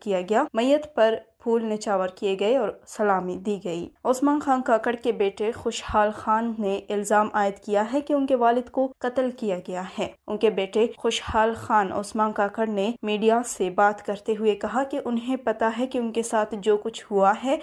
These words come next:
वो किसने किया और क्यों किया है। इससे पहले भी लाला ने सेनेट में अपने बयानात में इस खदशे का इजहार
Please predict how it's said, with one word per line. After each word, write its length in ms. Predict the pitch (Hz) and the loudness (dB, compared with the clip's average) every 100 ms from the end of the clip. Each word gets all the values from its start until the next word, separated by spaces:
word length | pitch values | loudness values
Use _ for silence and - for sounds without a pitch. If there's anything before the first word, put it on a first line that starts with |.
| - | -2
वो 120 | 233 | -4
किसने 400 | 233 240 - 262 | -2 -4 -2 -4
किया 300 | 254 240 240 | -4 -2 0
और 320 | 269 214 202 - | 2 2 2 -4
क्यों 180 | 220 214 | -6 -6
किया 260 | - 190 180 | -6 -8 -8
है। 280 | - 196 - _ | -8 -8 -8 _
इससे 240 | 202 - 196 | -4 0 0
पहले 340 | 214 233 240 | 0 2 2
भी 140 | 220 220 | 2 2
लाला 340 | 208 214 220 | 4 6 2
ने 140 | 220 | 0
सेनेट 380 | 220 214 214 226 - | -6 -6 -4 -6 -8
में 220 | 220 - | -6 -4
अपने 240 | 202 214 202 | -6 -4 0
बयानात 580 | 208 202 208 233 240 - | 2 2 2 0 0 -6
में 240 | 185 202 | -4 -2
इस 160 | 233 220 | -4 -6
खदशे 400 | - 220 - 254 | -4 -6 -4 -4
का 120 | 233 | -2
इजहार 420 | - 220 226 202 | -2 -2 -4 -6